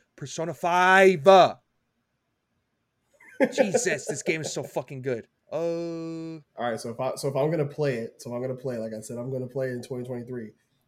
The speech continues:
Speaker 2: What is your, what is your pitch for me to play it? Somebody that does not like turn-based
Speaker 1: All right.
Speaker 2: games.
Speaker 1: Uh, the reason why a lot of people don't like turn-based games are, i-, is the same reason why I don't like Pokemon games.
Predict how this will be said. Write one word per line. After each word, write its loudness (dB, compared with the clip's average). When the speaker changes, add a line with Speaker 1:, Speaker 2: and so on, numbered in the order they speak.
Speaker 2:
What -4
is -4
your, -6
what -6
is -8
your -6
pitch -14
for -16
me -6
to -8
play -10
it? -12
Somebody -6
that -12
does -10
not -10
like -12
turn-based -12
Speaker 1:
All -8
right. -10
Speaker 2:
games. -20
Speaker 1:
Uh, -2
the -2
reason -6
why -4
a -2
lot -2
of -10
people -12
don't -6
like -8
turn-based -10
games -14
are, 0
i-, 6
is -4
the -8
same -8
reason -8
why -6
I -4
don't -6
like -8
Pokemon -10
games. -12